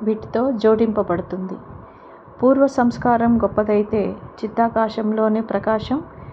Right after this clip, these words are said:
భౌతిక శరీరానికి ప్రశాంతంగా అంది మంచి కర్మలు చేయగలుగుతారు. అలా కాక క్రూరమైన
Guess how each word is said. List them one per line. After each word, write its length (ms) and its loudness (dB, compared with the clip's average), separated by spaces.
భౌతిక 420 0
శరీరానికి 880 0
ప్రశాంతంగా 840 2
అంది 480 0
మంచి 280 2
కర్మలు 680 2
చేయగలుగుతారు. 760 0
అలా 240 2
కాక 360 -2
క్రూరమైన 800 4